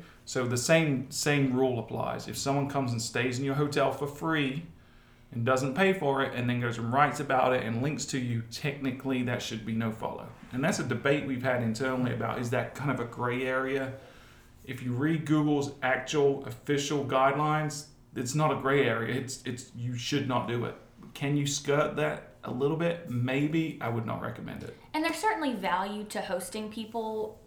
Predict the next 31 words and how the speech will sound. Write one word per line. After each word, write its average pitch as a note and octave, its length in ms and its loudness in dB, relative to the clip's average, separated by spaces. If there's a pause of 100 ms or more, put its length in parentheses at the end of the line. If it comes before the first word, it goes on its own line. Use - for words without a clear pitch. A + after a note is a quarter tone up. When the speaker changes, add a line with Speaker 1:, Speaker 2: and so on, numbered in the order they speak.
(120)
Speaker 2:
for F#3 500 0
P B3 160 -2
R G#3+ 200 6
purposes G#3 840 -4
or F3+ 420 0 (220)
press - 300 0
purposes, G#3+ 480 -2
whatever G#3 260 2
it F#3+ 120 2
might F#3 180 0
be. F#3 180 -2
So B3 80 -4
we're C#4+ 60 2
not D#4 180 4
saying G3 460 -2 (240)
don't A3+ 200 2
ever G#3+ 220 4
host G3+ 320 0
anybody G3 300 -2
at - 20 -2
your F3 100 -2
property. G3+ 720 0 (160)
We're C4+ 80 -6
saying A#3+ 300 -2
go A3 240 6
about F#3+ 640 4
the G3+ 120 -4
entire F#3+ 540 0
process G#3 680 2
in G3 140 -6
a F3 300 -2